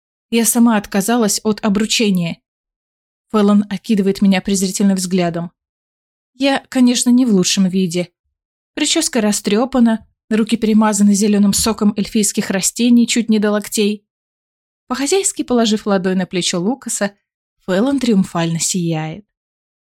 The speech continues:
Возможно, он передумал, и несовпадение магических сил кажется теперь ему загадочным и волнующим. Последний раз мы с Лукасом Грэем виделись две недели назад, и в тот вечер, напуганная его огненной магией и страстью,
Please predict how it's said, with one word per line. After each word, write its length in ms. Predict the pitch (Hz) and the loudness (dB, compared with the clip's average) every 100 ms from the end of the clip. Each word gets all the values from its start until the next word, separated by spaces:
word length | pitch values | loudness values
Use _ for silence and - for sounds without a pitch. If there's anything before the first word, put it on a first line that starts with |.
| _ | _
Возможно, 460 | - 208 214 208 214 | -2 2 4 4 2
он 100 | 202 | 2
передумал, 680 | 208 208 196 254 247 202 202 | 2 0 0 4 4 4 0
и 100 | 202 | 2
несовпадение 680 | 196 190 196 - 202 208 202 | 2 2 -2 -4 -2 2 2
магических 580 | 208 202 - 208 - 208 | 2 0 -4 -4 -4 -4
сил 280 | - 226 220 | -2 0 0
кажется 400 | 226 220 226 214 | -2 -2 -2 -4
теперь 320 | - 220 220 | -2 -2 2
ему 240 | 220 220 | 2 2
загадочным 640 | 214 220 226 214 214 233 226 | 0 -2 -2 -2 0 2 2
и 20 | |
волнующим. 680 | 226 240 269 294 240 - 175 _ _ _ _ _ _ | 2 2 2 0 -2 -4 -8 _ _ _ _ _ _
Последний 460 | 226 240 254 226 240 | -2 0 0 2 2
раз 240 | 285 - | 2 0
мы 100 | 233 | -2
с 120 | 220 | 0
Лукасом 420 | 262 254 226 226 | -4 -4 -2 0
Грэем 320 | 226 277 262 208 | 2 2 2 2
виделись 480 | 254 220 208 214 | 0 0 0 0
две 140 | 202 254 | 0 2
недели 380 | 240 220 226 208 | 2 2 0 2
назад, 500 | 196 170 170 - _ _ - | 0 0 -4 -6 _ _ -8
и 60 | 220 | -6
в 60 | |
тот 180 | - 196 | -2 -2
вечер, 340 | 214 247 226 | 0 0 2
напуганная 640 | 202 196 - 233 208 202 190 | 2 2 0 0 2 2 0
его 220 | 185 202 | -2 -2
огненной 440 | 220 214 202 196 | 0 2 4 4
магией 440 | 196 208 208 190 196 | 4 2 0 0 0
и 40 | |
страстью, 580 | - 233 247 - 190 | 0 -2 -2 -2 -4